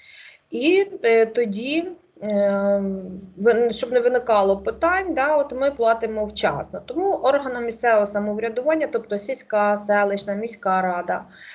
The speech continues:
ем, прийнято рішення про внесення змін щодо розміру орендної плати до умов договору оренди,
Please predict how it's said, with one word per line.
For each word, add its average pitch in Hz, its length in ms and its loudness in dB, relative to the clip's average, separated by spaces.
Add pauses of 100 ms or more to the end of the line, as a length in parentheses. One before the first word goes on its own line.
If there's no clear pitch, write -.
(480)
ем, 196 580 2 (140)
прийнято 269 440 6
рішення 240 380 -2
про 220 140 0
внесення 208 480 2
змін 214 400 0
щодо 220 680 2
розміру 220 440 2
орендної 220 340 0
плати 220 520 2 (520)
до 196 340 4
умов 208 480 0
договору 202 540 -2
оренди, 185 600 0